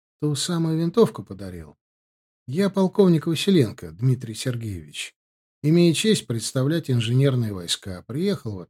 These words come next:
тоже посмотреть на ваши вещицы, да пострелять в свободное время. Надо как-то развеяться в выходные». «Да, я тот самый Ивлев», — ответил ему, улыбнувшись в ответ.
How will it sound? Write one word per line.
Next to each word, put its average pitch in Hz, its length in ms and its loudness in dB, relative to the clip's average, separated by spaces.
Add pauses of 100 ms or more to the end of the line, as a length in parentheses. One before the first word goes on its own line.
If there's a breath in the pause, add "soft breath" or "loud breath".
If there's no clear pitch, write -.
тоже 107 300 -6
посмотреть 127 580 -4
на 117 120 -2
ваши 120 260 -6
вещицы, 107 580 -8
да 131 180 -6
пострелять 185 680 -2
в - 40 -12
свободное 104 560 -6
время. 98 480 -10 (800)
Надо 160 320 -6
как-то 165 320 -4
развеяться 120 720 0
в 110 80 -4
выходные». 104 760 -8 (1120)
«Да, 104 460 -4
я 185 200 2
тот 175 180 -4
самый 156 460 2
Ивлев», — 135 380 0 (180)
ответил 135 480 -8
ему, 135 280 -2
улыбнувшись 107 640 -6
в 98 80 -10
ответ. 92 360 -14